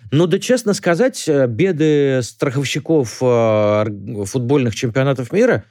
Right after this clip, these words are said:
меня сейчас волнует несколько меньше, чем вопрос о том, э, а как, как вообще могут развиваться события в случае, если посредством допросов Платини, Блаттера, иных, э, господ,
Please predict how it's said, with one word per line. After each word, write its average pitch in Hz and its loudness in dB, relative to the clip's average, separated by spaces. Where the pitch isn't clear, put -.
меня 156 2
сейчас 185 -2
волнует 156 2
несколько 127 0
меньше, 107 0
чем 139 0
вопрос 160 0
о 123 0
том, 156 2
э, 117 2
а 123 -4
как, 190 -2
как 180 -2
вообще 156 2
могут 151 2
развиваться 117 0
события 117 -2
в 101 -6
случае, 127 0
если 139 0
посредством 131 0
допросов 123 0
Платини, 117 2
Блаттера, 143 0
иных, 127 0
э, 165 2
господ, 160 -2